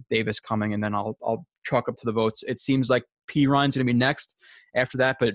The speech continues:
I just want people to remember that the Becton show will be all twenty-two. It will show past sets. So it's, it's not just gonna be a, a review of what I've already done. It's gonna, I'm basically gonna just do a whole new review.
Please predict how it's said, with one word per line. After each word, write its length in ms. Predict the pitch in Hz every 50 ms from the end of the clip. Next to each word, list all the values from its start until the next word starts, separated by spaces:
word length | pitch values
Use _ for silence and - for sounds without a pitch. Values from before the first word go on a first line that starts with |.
| - -
I 60 | 117
just 100 | 127 -
want 140 | 147 127 -
people 160 | 135 120 127
to 60 | 120
remember 380 | 120 117 117 113 110 113 107 104 -
that 200 | 110 110 101 - _ _ _ _ _ _ _ -
the 80 | - 120
Becton 360 | 101 139 127 127 - 147 139
show 240 | - - 147 139 135
will 220 | 123 113 123 123
be 160 | 120 120 131 110
all 160 | 123 113 117
twenty-two. 560 | - - 135 120 113 110 - - 120 117 113
It 140 | 113 113 110
will 160 | 120 117 113
show 180 | - - 120 107
past 380 | - - - 113 101 - -
sets. 320 | - 101 90 - - - - 131
So 120 | - -
it's, 160 | 113 - -
it's 160 | 120 117 - -
not 160 | 117 107 113
just 160 | 117 113 -
gonna 140 | 127 113 113
be 160 | 110 113 113
a, 180 | 110 98 101 - -
a 100 | 113 113
review 320 | 113 123 123 113 117 120 117
of 60 | 110
what 160 | 113 113 113
I've 120 | 104 113
already 200 | 117 113 110 107
done. 300 | 107 117 107 110 113 117 - - - - - -
It's 120 | 127 127
gonna, 160 | - 123 107 98
I'm 180 | 127 127 120
basically 380 | 113 127 123 120 - 131 127 123
gonna 100 | 117 113
just 180 | 117 120 107
do 140 | 127 127 110
a 40 | -
whole 200 | - - 120 123
new 140 | 120 117 113
review. 400 | 113 113 107 117 117 113 113